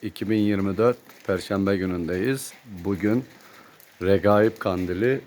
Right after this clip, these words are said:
yarın üç ayların başlangıcı arkadaşlar. Cümleten, e, hayırlı kandiller. Allah bu mübarek günün yüzü suyu hürmetine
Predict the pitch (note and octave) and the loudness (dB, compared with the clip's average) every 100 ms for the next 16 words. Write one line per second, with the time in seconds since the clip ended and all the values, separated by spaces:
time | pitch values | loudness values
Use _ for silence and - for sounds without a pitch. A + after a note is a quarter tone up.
0 | - A2 G2+ F#2+ G#2 G#2+ G#2+ - G2 F#2 | -8 -4 0 0 -2 -4 -8 -4 -2 0
1 | F#2+ G#2 A2+ G#2+ G2+ F#2+ - F#2+ F#2+ F2 | 2 2 0 -2 -2 -2 -2 -2 -2 0
2 | F#2 E2+ F2 F2 - G2+ A2 - - - | -2 -2 -2 -2 -2 -2 -2 -4 -20 -20
3 | - - - - - G#2+ A#2+ A#2+ G#2 A2+ | -20 -20 -20 -18 0 6 6 6 4 2
4 | B2 B2 - - - A2 G2 F2 G2+ G2+ | 0 -4 -16 -20 -6 -2 0 2 2 4
5 | G2+ G#2+ A#2 G#2 G2+ G2 A2+ B2 - - | 2 2 4 4 2 2 2 2 -4 -20
6 | - - - - - - - - - - | -20 -20 -20 -20 -20 -20 -20 -20 -20 -20
7 | - A2 A2 A#2 A#2 - - G#2+ A2+ A2+ | 2 4 6 4 2 -6 -18 -6 -2 0
8 | G#2+ A2 A2+ A2+ A2 A2 A#2 A2+ G#2+ A#2+ | 2 2 2 0 -2 0 2 0 0 -2
9 | - A#2 G#2+ G#2 G2 - G2+ | 0 2 2 2 -2 -2 -2